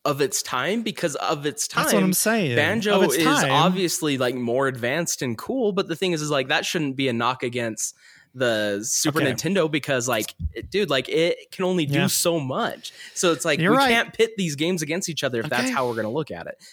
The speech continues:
Speaker 1: 'Cause then
Speaker 2: That's
Speaker 1: we're gonna
Speaker 2: fine.
Speaker 1: say the Switch games win.
Speaker 2: Yeah, you're right.
Speaker 1: Right?
Speaker 2: So here's the deal. So it's gonna win. Okay, World's gonna win if that's the case. But this is what I, I want you to tell me. Why is World better at gameplay?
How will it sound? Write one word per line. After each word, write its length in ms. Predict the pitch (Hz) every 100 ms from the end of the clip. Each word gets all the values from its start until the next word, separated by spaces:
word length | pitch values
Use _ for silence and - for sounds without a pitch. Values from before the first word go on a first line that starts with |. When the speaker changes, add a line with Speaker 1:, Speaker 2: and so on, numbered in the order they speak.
| -
Speaker 1:
'Cause 120 | 165
then 180 | 180 226
Speaker 2:
That's 80 | 202
Speaker 1:
we're 60 |
gonna 160 | 202 -
Speaker 2:
fine. 80 | 160
Speaker 1:
say 120 | 160
the 100 | 127
Switch 300 | 113 208 220
games 260 | - 117 110
win. 360 | 160 117 - - _ _ _ _ _
Speaker 2:
Yeah, 240 | 180 139 120 113 - _ -
you're 140 | 175
right. 240 | 247 214 156 -
Speaker 1:
Right? 280 | 135 165
Speaker 2:
So 100 | 233 175
here's 220 | 247 208
the 80 | 165
deal. 300 | 151 110 107 - - - - - - - - -
So 160 | - 190
it's 100 | 190
gonna 220 | 175 277
win. 600 | 202 185 180 139 135 - - -
Okay, 260 | 170 151 165
World's 340 | 151 220 214
gonna 160 | 170 160
win 240 | 139 135
if 120 | 117 -
that's 280 | 135 -
the 120 | - -
case. 280 | 135 107
But 260 | - 165 202
this 180 | 202 -
is 60 |
what 120 | 170 160
I, 20 |
I 140 | 156 196
want 280 | 285 262 226
you 80 |
to 80 | 180
tell 340 | 151 - 180 180
me. 460 | 151 139 101 107 - _ _ _ _ _ _ _ _ _ _ _ -
Why 180 | 170 190
is 120 | 214 170
World 320 | 147 151 131
better 220 | 127 120
at 80 | 110
gameplay? 580 | 113 120 147 151 170